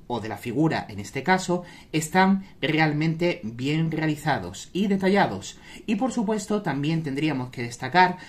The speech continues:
la cola, la cual presenta la musculatura típica que tiene Carnotaurus a raíz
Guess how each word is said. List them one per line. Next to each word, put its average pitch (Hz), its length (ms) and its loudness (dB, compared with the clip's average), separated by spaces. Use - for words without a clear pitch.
la 185 300 6
cola, 101 360 -2
la 147 260 2
cual 160 320 4
presenta 135 680 -2
la 160 160 2
musculatura 202 800 0
típica 190 560 0
que 202 160 2
tiene 165 320 0
Carnotaurus 180 840 0
a 170 100 2
raíz 170 480 0